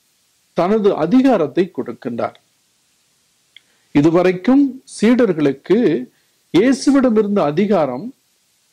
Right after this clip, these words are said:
பேய்களை ஓட்ட, நோய்களை குணப்படுத்தக்கூடிய ஆற்றல் இல்லை. இல்லாததை அவர், அவர்களை அழைத்து அவர்களுக்கு கொடுக்கிறார். தாம் அழைத்தவர்களுக்கு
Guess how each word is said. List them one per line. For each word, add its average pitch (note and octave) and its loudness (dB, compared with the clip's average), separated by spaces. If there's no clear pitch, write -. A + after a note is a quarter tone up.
பேய்களை A3 2
ஓட்ட, C#3+ -4
நோய்களை A3 2
குணப்படுத்தக்கூடிய D#3+ -4
ஆற்றல் F#3 -4
இல்லை. C#3 0
இல்லாததை G#3+ 2
அவர், C3+ -4
அவர்களை C#3 -2
அழைத்து B3+ -2
அவர்களுக்கு C#3+ -8
கொடுக்கிறார். - -12
தாம் E3+ -2
அழைத்தவர்களுக்கு G#3+ 0